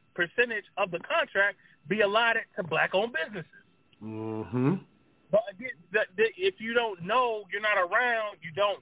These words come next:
Speaker 1: know. That's why it's important to be around tech people and entrepreneurs in tech and, and influencers to, to learn the insides of this industry. And that's why it's, it's pivotal even when you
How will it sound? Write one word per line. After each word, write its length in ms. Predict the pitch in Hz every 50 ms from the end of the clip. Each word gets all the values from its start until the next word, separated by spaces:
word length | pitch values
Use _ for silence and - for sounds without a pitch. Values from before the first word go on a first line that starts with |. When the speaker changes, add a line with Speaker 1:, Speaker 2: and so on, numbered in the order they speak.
| 127 147
Speaker 1:
know. 380 | 170 202 196 160 120 104 - _ _ _ _ -
That's 140 | 156 175 -
why 180 | 202 208 202 208
it's 80 | 202
important 400 | 202 180 - - 214 214 202 190 -
to 60 | 180 160
be 180 | - 190 208
around 380 | 196 185 185 190 185 180 175 165 _ -
tech 180 | 214 214 - _
people 400 | - 185 175 _ 170 165 165 - - - - -
and 240 | - - 151 143 139 - -
entrepreneurs 880 | 175 196 190 - 185 - - 185 180 190 208 220 220 214 202 196 185 180 175
in 80 | 165 165 -
tech 240 | - 185 175 170 160 - _ _ - - - - - - 160
and, 160 | 156 165 160 -
and 160 | 143 151 151 147
influencers 640 | 147 - - 196 214 220 220 214 202 - 185 170
to, 320 | 165 165 143 - - 185 170 151 - - - 185
to 40 | 175 151 143
learn 400 | 160 170 185 190 196 196 185 185
the 80 | 180 170 -
insides 460 | 180 185 180 - 180 165 170 165 160
of 100 | 160 156
this 80 | 151 - _
industry. 520 | - 202 208 202 180 - - - 135 135 - - - - _ _ -
And 80 | 135 156 180
that's 120 | 196 - _
why 240 | 214 214 202 190 165
it's, 120 | 180 - -
it's 280 | 165 - 147 170 - _ -
pivotal 400 | 214 220 208 190 190 175 170 - - 190
even 240 | 196 175 175 175
when 120 | 175 175 170
you 120 | 170 175